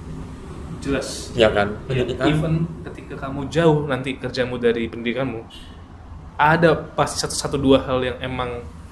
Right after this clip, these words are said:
Speaker 1: dari proses pendidikanmu itu kepake di kerjaanmu.
Speaker 2: Iya,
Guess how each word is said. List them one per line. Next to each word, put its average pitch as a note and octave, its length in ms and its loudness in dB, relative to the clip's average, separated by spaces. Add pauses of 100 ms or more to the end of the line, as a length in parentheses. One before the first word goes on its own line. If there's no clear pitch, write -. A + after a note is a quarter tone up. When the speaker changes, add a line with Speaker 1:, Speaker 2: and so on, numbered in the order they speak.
(320)
Speaker 1:
dari C3+ 260 6
proses C3+ 240 4
pendidikanmu B2+ 500 0
itu B2+ 200 -6
kepake - 580 -4
di B2 180 -6
kerjaanmu. G2+ 640 -6
Speaker 2:
Iya, G2+ 380 -2